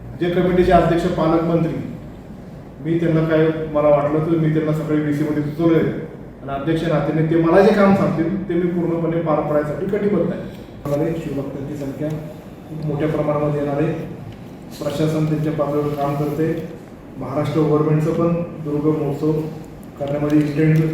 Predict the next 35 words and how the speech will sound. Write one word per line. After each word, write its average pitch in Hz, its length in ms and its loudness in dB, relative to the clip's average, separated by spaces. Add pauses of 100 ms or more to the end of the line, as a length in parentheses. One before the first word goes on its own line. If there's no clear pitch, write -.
(120)
चांगला 156 240 2
होता, - 600 2 (200)
पण 135 160 -10
काही 147 160 2
कारणास्तव 151 480 2
झाला 147 160 2
नाही, 156 220 4
विशेषतः 151 380 -4
आता 143 200 -6
काय 151 140 0
बोलण्यात 147 400 -2
काही 147 180 0
अर्थ 160 200 0
नाही. 160 140 0 (760)
पण 151 160 -4
सगळ्याच 185 520 0
पक्षाच्या 160 440 0
नेत्यांनी 151 520 2
आता 160 220 0
दोन 147 200 -2
तीन 147 220 0
दिवस 151 240 2
जुन्नर 143 380 -2 (220)
शहरात 143 340 -2
स्थान - 460 -8
मांडून 139 340 -4 (800)
किंवा 147 160 -4
प्रशासनातल्या 151 720 -2
वरिष्ठ 160 300 2
अधिकाऱ्यांनी 151 440 0
पण 190 120 -2
मुक्कामीच 202 600 2
शिवने-, 151 1080 0
जुन्नरला 165 340 4
येऊन 160 280 4